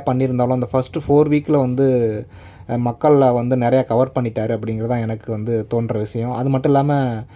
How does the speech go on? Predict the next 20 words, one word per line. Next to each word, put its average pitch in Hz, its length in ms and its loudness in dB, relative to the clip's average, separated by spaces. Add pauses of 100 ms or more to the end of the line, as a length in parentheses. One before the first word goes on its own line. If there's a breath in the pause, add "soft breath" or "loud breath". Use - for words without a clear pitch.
(320 loud breath)
ஆம், 123 580 0 (280 loud breath)
அவர் 147 180 4
already 160 320 4
YouTube 190 320 2
சேனல்ல 147 340 2
ஒர்க் 127 260 2
பண்ணியிருக்காருன்னு 131 480 0
நினைக்கிறேன். 117 240 -4
So, 147 160 0
அவங்களும் 175 340 4
கொஞ்சம் 147 220 2
ப்ரமோட் 139 360 0
பண்ணியிருப்பாங்க. 131 560 0
ப்ரமோட் 135 360 -2
பண்ணாமலாம் 147 420 0
யாரும் 135 260 0
இந்த 127 160 0
அளவுக்குலாம் 127 260 0
வர 120 160 0
முடியாது. 117 420 -2